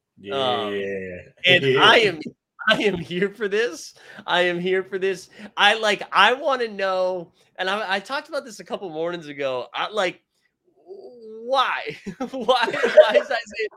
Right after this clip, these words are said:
Speaker 1: Thomas involved? I don't know why he's on T V. Like, I don't know why we need that either. I don't think he's very good on T V.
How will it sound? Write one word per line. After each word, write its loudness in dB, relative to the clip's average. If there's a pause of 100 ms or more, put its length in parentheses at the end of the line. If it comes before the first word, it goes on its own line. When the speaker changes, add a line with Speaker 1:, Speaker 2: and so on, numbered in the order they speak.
(180)
Speaker 1:
Thomas -6 (360)
involved? 0 (320)
I 4
don't 4
know 4
why 2
he's -6
on -2
T -12
V. -8
Like, -2
I 2
don't -2
know -2
why 0
we -10
need -12
that -2
either. -8
I -4
don't -8
think -16
he's -20
very -10
good -12
on -6
T -16
V. -16